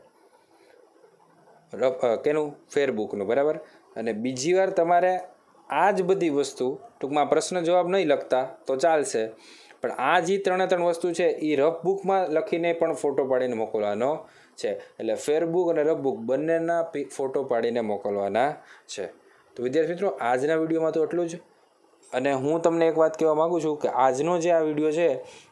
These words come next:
એ બે વાર જોજો. એક વાર જોઈને સમજાઈ ગયું એવું નહીં થાય, કેમ કે આ વસ્તુ તમે બે વાર રિપીટ કરીને જોશો અને બે વાર લખશો ત્યારે જ સમજાશે. એટલે જ આપણે બે વાર લખવાનું છે. બાકી આપણું ક્યારેય હોમવર્ક બે વાર લખવાનું કે એવું કંઈ હોતું નથી. જે વધારે મહત્ત્વનું છે, યાદ રાખવું પડે એમ છે,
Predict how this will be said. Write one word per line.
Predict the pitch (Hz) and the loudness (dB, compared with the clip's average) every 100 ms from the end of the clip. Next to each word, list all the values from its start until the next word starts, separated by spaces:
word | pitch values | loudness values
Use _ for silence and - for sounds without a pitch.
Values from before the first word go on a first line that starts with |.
| 143 | -8
એ | 131 | -8
બે | 117 143 180 | -2 0 2
વાર | 165 135 | 2 0
જોજો. | 113 117 110 90 - - | 0 -2 -2 -4 -8 -4
એક | 147 165 | -4 0
વાર | 175 165 | 0 2
જોઈને | 143 170 170 | 0 0 0
સમજાઈ | 151 156 165 170 | -2 -2 0 0
ગયું | 160 156 | 2 0
એવું | 156 | 0
નહીં | 180 160 | 0 2
થાય, | 123 | 0
કેમ | 117 - - 127 | 0 -8 -10 -4
કે | 123 | 2
આ | 127 | 4
વસ્તુ | 151 151 175 | 2 0 -2
તમે | 165 165 | 0 0
બે | 135 135 165 | 0 0 2
વાર | 175 160 | 2 2
રિપીટ | 156 170 170 | 0 -2 0
કરીને | 175 175 147 | 0 0 -2
જોશો | 127 165 - 127 117 - - | -2 0 2 0 0 -6 -8
અને | 120 143 | -4 -2
બે | 143 143 | 0 2
વાર | 160 160 | 2 2
લખશો | 127 143 165 - 131 | 2 0 0 -2 -2
ત્યારે | - 139 160 190 | 0 0 2 2
જ | |
સમજાશે. | 151 135 123 113 | -2 -2 0 0
એટલે | 120 147 | 0 0
જ | |
આપણે | 151 151 | 2 0
બે | 135 139 | 0 2
વાર | 135 | 2
લખવાનું | 127 117 113 | 2 0 -2
છે. | 101 | -2
બાકી | 104 120 131 | -2 0 0
આપણું | 131 131 | -2 0
ક્યારેય | 131 139 | 0 2
હોમવર્ક | 139 135 123 | 0 -2 -2
બે | 120 | -2
વાર | 127 135 | 0 2
લખવાનું | 131 123 139 131 127 | 0 -2 -2 -4 -2
કે | 127 | -2
એવું | 127 | -2
કંઈ | 131 | -2
હોતું | 123 107 107 131 156 165 - - | -2 -2 -2 -2 -2 -6 -18 -8
નથી. | 123 113 | -6 -6
જે | 98 131 | -6 -2
વધારે | 123 123 147 | 0 2 2
મહત્ત્વનું | 143 143 156 156 156 147 | 2 0 0 0 -2 -2
છે, | 156 151 | 0 2
યાદ | 127 135 | 0 0
રાખવું | 139 135 143 139 | 0 0 -4 -4
પડે | 143 139 | -2 0
એમ | 139 | -2
છે, | 135 | -4